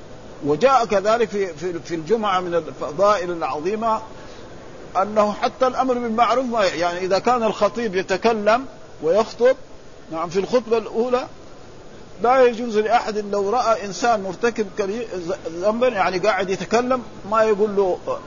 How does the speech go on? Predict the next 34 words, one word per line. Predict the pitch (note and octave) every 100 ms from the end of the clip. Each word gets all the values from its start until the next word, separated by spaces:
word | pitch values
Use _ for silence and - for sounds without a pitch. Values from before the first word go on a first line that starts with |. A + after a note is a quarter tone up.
| - - B2 -
"صح"، | - E3+ - - -
ما | F3+
يقول | A#3 A#3+ A3+
له | A3
"اسكت". | G#3+ - C3+ - - - -
فإذا | E3+ F#3 G3
قال | G#3 C4+
له | B3
"صح"، | G#3 C4 C4+ - - - - - -
جاء | E3+ A#3
في | F#3+
الحديث: | F#3 E3 F#3 C4 A#3
"فلا | A3+ A#3
جمعة | G#3 G#3+ G3 F3 E3
له". | C#3+ C#3 - - B2+
من | D#3
قال | - A3+ G#3+ G#3
لأخيه | G#3 F3+ - A3+ F3
والإمام | F3 E3+ F#3+ G#3+ G3+
يخطب | G3+ G#3+ - F#3
"صح"، | D3+ - A#3+ A#3+ - - - -
ها، | D#3+ A3+ B3+
فلا | G#3+ G#3
جمعة | D#3+ F3 D3+
له. | C#3 - - - - - - - - - - - - - -
وأن | D#3+ G#3 A3
الذي | A3 G#3+ G#3+ G#3 G#3 G#3 - - - - -
يتكلم | G3+ A3+ G#3+ B3+ B3+ A3 F#3
والإمام | F#3+ F#3+ G3+ A#3+ A3
يخطب | B3 B3 C4 C4+ F#3+
مثله | G#3+ A3+ A#3 A3 A#3+
كمثل، | A3 G#3+ A3 G#3+
إيه؟ | G3 F#3 F#3+ F#3+ E3
الحمار | F3 F3+ F3+ G3+ G3+